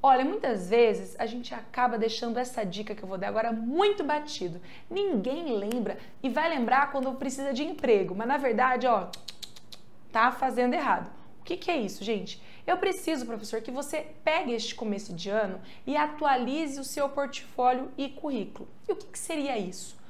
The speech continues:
Bom, eu tenho certeza que você deve ter desenvolvido projetos incríveis e muito legais. Você já colocou isso dentro do seu portfólio pessoal, profissional,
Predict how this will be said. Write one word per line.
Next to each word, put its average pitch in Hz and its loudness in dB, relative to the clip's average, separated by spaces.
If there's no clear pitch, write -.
Bom, 214 6
eu 254 -2
tenho 339 0
certeza 294 0
que 277 -8
você 262 -6
deve 240 0
ter 202 2
desenvolvido 233 2
projetos 240 0
incríveis 269 0
e 247 2
muito 254 2
legais. 240 -2
Você - -6
já 587 -2
colocou 254 4
isso 226 -2
dentro 262 4
do 233 -4
seu 233 2
portfólio 220 4
pessoal, 254 4
profissional, 247 0